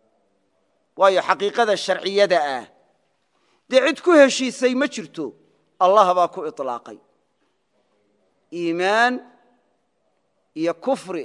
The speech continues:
iyo salaad, iyo zakaa, iyo siyaam, iyo xaj, iyo erayada la midkii,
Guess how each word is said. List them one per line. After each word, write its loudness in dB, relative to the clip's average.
iyo -4
salaad, 4
iyo -6
zakaa, 2
iyo -6
siyaam, 0
iyo -6
xaj, 0
iyo 0
erayada 6
la 4
midkii, -4